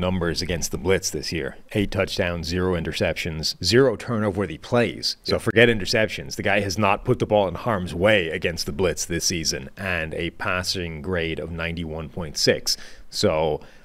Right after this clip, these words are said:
Speaker 1: he's got the kind of numbers that say, "Don't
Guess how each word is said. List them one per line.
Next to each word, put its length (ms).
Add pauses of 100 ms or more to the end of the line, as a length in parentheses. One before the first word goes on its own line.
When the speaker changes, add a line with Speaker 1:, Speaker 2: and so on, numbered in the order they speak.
(260)
Speaker 1:
he's 240
got 260
the 120
kind 180
of 80
numbers 400
that 100
say, 540
"Don't 400